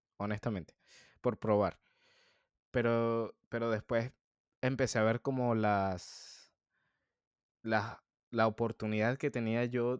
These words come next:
de ser sobera-, soberano en el sentido de, ah,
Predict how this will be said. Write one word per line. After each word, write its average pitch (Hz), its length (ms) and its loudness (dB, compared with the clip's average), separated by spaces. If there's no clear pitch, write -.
de 110 320 0
ser - 840 -4
sobera-, 104 800 0
soberano 107 580 2
en 123 100 -2
el 107 120 -2
sentido 101 500 -2
de, 98 340 0
ah, 98 320 0